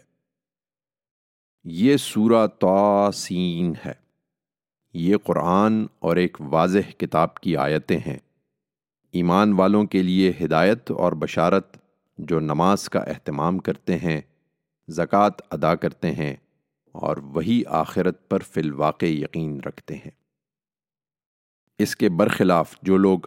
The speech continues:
آخرت کو نہیں مانتے، ان کے اعمال ہم نے ان کے لیے خوشنما بنا دیے ہیں،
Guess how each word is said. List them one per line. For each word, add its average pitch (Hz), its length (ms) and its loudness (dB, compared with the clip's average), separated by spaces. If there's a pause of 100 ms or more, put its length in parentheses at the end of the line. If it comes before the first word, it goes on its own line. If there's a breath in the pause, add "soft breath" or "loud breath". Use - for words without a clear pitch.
آخرت 90 480 0
کو 98 140 0
نہیں 82 300 -2
مانتے، 82 460 0 (800)
ان 139 200 2
کے 123 220 2
اعمال 95 500 2 (100)
ہم 87 140 0
نے 101 180 2
ان 92 220 -2
کے 92 180 -2
لیے 90 300 2
خوشنما 92 640 -2
بنا 76 360 -4
دیے 80 220 -2
ہیں، 80 220 -8